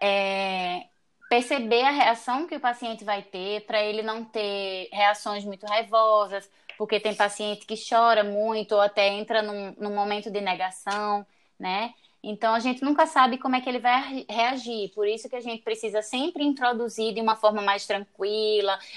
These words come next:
deixando ele sempre mais à vontade e usando essas perguntas mais abertas.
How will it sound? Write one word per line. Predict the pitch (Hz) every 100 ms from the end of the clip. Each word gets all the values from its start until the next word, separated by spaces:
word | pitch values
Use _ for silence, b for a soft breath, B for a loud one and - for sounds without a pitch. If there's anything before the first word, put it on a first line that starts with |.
| B
deixando | 190 208 208 202
ele | 185
sempre | 190 277 311
mais | 285 247 233
à |
vontade | 208 226 - 208 214 214
e | 254
usando | 269 254 254 254
essas | 254 254
perguntas | 247 254 208 226 247 233
mais | 214 214
abertas. | 247 214 202 190 - 165